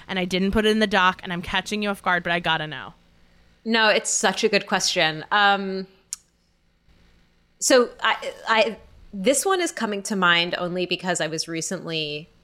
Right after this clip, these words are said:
Speaker 2: telling my partner about it. Do you remember the commercials for Parkay,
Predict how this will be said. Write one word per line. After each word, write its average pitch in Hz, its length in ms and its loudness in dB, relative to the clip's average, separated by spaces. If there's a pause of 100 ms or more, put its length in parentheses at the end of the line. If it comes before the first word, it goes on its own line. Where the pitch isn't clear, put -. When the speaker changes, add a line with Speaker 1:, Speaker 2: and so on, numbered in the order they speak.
(100)
Speaker 2:
telling 160 320 0
my 147 120 -2
partner 175 480 0
about 190 260 4
it. 208 300 -2
Do 202 100 0
you 254 160 0
remember 185 720 2 (1300)
the 190 420 4 (120)
commercials 185 580 0
for 175 160 0
Parkay, 165 1000 -2